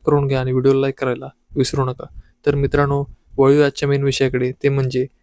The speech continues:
मोहिल शेठ ढुमा यांचा कबिऱ्या नक्की कोणत्या गटाला पळाला व गट पास झाला का नाही ते. तर मित्रांनो, आजच्या या मोजे सासवड मैदानामध्ये मोहिल शेठ ढुमा यांचा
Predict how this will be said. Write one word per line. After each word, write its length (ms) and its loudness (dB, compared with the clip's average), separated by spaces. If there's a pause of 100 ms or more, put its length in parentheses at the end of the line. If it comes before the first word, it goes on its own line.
(180)
मोहिल 220 4
शेठ 160 -2
ढुमा 280 -2
यांचा 260 -2 (100)
कबिऱ्या 400 4 (360)
नक्की 260 -4
कोणत्या 320 2
गटाला 280 -2
पळाला 380 0 (120)
व 60 2
गट 260 2
पास 200 0
झाला 160 -2
का 120 -8
नाही 200 -2
ते. 160 -10 (420)
तर 80 4
मित्रांनो, 500 -2 (460)
आजच्या 280 0
या 80 0
मोजे 300 0
सासवड 300 0
मैदानामध्ये 640 -2
मोहिल 400 0
शेठ 140 0
ढुमा 260 -4
यांचा 440 -4